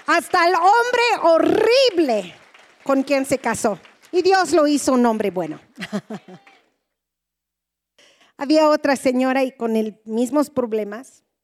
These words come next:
Yo le di mi consejo. Ella, ella decidió, "No, voy a ir a, no, no quiero otra paliza,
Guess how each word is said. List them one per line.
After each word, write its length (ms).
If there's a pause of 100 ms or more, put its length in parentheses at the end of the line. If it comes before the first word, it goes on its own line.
(1080)
Yo 220
le 100
di 140
mi 160
consejo. 580 (640)
Ella, 520 (400)
ella 760
decidió, 800 (1080)
"No, 380 (160)
voy 220
a 60
ir 180
a, 260 (380)
no, 540
no 260
quiero 240
otra 220
paliza, 500